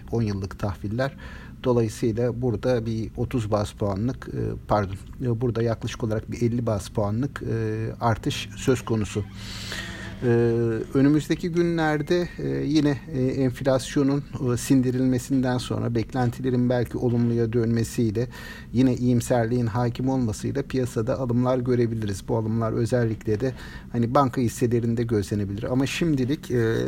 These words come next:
biraz, e, bu, e, enflasyon konusu, e, özellikle tahvil faizi arttığı için ön plana çıkmış gibi görünüyor. Bugün yurt dışı tarafa baktığımda hani düne göre daha sakin bir yurt dışı seyri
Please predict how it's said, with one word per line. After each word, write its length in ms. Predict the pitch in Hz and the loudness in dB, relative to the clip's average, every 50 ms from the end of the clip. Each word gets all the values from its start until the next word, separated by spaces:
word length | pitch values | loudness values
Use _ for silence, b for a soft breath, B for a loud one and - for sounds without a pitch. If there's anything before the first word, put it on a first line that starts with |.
| 135 143 - - - | -4 -6 -6 -2 0
biraz, 360 | 165 131 110 123 120 - - | 2 4 4 2 0 -2 -2
e, 360 | 127 127 113 113 113 117 117 | -2 -2 0 0 0 0 0
bu, 280 | 123 123 123 127 120 117 - 135 131 120 - - - - - - - - - | 0 0 0 0 -2 -4 -6 -6 -6 -6 -6 -8 -8 -10 -12 -14 -16 -6 -2
e, 40 | 139 | 0
enflasyon 640 | 127 123 117 - 131 123 123 120 - - 135 131 123 | 2 2 2 0 0 0 0 0 0 0 0 0 0
konusu, 460 | - - 110 104 101 - - 139 135 B B B B B B B B B - | 0 0 0 -2 -2 0 0 0 0 B B B B B B B B B -2
e, 40 | 117 113 107 110 123 120 - - | 0 0 0 0 -2 -6 -2 0
özellikle 500 | 135 120 - 120 123 127 123 - 127 120 | 2 4 4 4 4 2 2 0 -2 0
tahvil 320 | - 123 117 107 - 139 - | 2 2 0 2 0 -4 -4
faizi 400 | - 123 110 107 101 98 - - | 0 0 0 0 0 -2 -2 -2
arttığı 380 | 123 120 117 - - - 120 | -2 -2 -2 -2 -2 0 0
için 280 | 101 101 - - 139 127 B B B B B B - | 0 0 -2 -2 -4 -4 B B B B B B -2
ön 160 | 151 139 131 127 | 0 2 2 2
plana 320 | - 120 113 113 127 135 | 0 0 0 0 0 -2
çıkmış 400 | - - - - - 139 117 - | -2 -4 -8 -4 -2 -2 -2 -2
gibi 240 | - 120 135 156 143 | -4 -4 -4 0 2
görünüyor. 400 | 139 131 123 120 117 110 98 - B B B B B B B B B - | 4 4 6 6 4 2 0 -2 B B B B B B B B B -2
Bugün 220 | - 165 170 180 175 | -2 0 2 2 2
yurt 260 | 175 180 190 - - | 2 2 0 0 -2
dışı 200 | 180 - 165 - | -4 -4 -2 0
tarafa 380 | - 156 156 147 - 160 156 | 0 0 2 2 0 0 0
baktığımda 680 | 160 160 160 - - - 160 143 131 143 151 180 170 165 | 2 2 0 0 -2 -2 0 0 2 0 0 0 0 0
hani 220 | 156 151 147 143 | 0 0 0 0
düne 180 | 156 156 160 156 | 0 0 0 0
göre 320 | 139 123 120 135 151 151 - - - - | 2 2 2 2 2 0 -2 -6 -2 2
daha 180 | 135 139 143 | 4 4 4
sakin 520 | 135 - 151 135 139 123 - - 147 147 135 | 4 2 2 2 2 0 0 2 2 2 2
bir 240 | 120 110 - - - | 2 0 -2 -6 -6
yurt 260 | 120 113 110 101 - | -4 -2 -2 -2 -4
dışı 180 | - - - 120 | -4 -2 -2 -2
seyri 400 | - - 123 113 110 101 107 101 | 0 2 2 2 2 2 0 -2